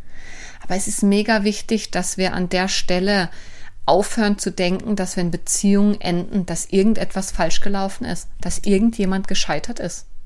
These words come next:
Beziehungen sind fließend, Beziehungen wandeln sich,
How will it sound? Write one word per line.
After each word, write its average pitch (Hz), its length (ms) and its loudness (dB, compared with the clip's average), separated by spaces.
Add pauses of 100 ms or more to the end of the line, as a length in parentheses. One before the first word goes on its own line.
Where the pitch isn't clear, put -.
(1300)
Beziehungen 226 540 4
sind 208 240 2
fließend, 208 680 2
Beziehungen 214 680 2 (600)
wandeln 220 600 2
sich, 214 420 -2